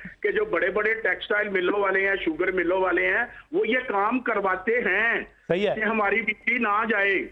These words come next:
Speaker 1: वो पैसे देते हैं और वो ये काम करवाते हैं। लेकिन उस टेक्सटाइल मिल वाले को पहले आप पकड़ें, फिर मेरे लाइनमैन को भी पकड़ लें।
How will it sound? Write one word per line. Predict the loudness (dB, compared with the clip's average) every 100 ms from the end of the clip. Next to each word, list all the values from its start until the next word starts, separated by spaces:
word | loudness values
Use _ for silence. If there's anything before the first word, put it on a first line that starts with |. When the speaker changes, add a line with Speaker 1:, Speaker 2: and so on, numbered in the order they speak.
| -16 _ _ _ -4
Speaker 1:
वो | -4
पैसे | 0 -2 0 -2
देते | 0 0 0
हैं | 0 0 0
और | 0
वो | 0 0
ये | 0
काम | 0 0 0 0
करवाते | 0 0 0 0
हैं। | 0 0 -2 -8 -12 -4
लेकिन | -2 0 0 0
उस | 0 0 -2
टेक्सटाइल | -2 -2 0 0 2
मिल | 0 2
वाले | 2 2 0
को | 0
पहले | 0 0 2 2
आप | 2 0
पकड़ें, | -2 0 0 0
फिर | 0 0
मेरे | 2 2
लाइनमैन | 2 2 2 0 0
को |
भी | 0
पकड़ | 0 0 0
लें। | 0 0